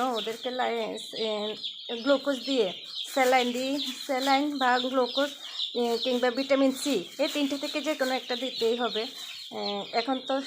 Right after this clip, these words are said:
শীতকাল, ভিটামিন সি দেওয়া যাবে না, ঠান্ডা লেগে যাবে। গ্লুকোজ দিয়ে দিচ্ছি। গ্লুকোজ দিয়ে দিয়ে চব্বিশ ঘন্টা ওদেরকে আমি এই গ্লুকোজের পানি খাওয়াতে, এ, দিলাম, খেতে থাকবে। আর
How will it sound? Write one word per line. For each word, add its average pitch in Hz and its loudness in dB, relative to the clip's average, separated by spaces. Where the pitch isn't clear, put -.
শীতকাল, 294 2
ভিটামিন 247 0
সি 269 -4
দেওয়া 254 2
যাবে 220 0
না, 269 0
ঠান্ডা 247 0
লেগে 220 -2
যাবে। 233 -4
গ্লুকোজ 233 -2
দিয়ে 220 2
দিচ্ছি। 190 -4
গ্লুকোজ 233 -2
দিয়ে 247 0
দিয়ে 247 2
চব্বিশ 254 -2
ঘন্টা 262 2
ওদেরকে 240 -2
আমি 214 0
এই 226 -2
গ্লুকোজের 233 -2
পানি 233 2
খাওয়াতে, 233 4
এ, - 4
দিলাম, 240 4
খেতে 240 -4
থাকবে। 220 -2
আর 190 2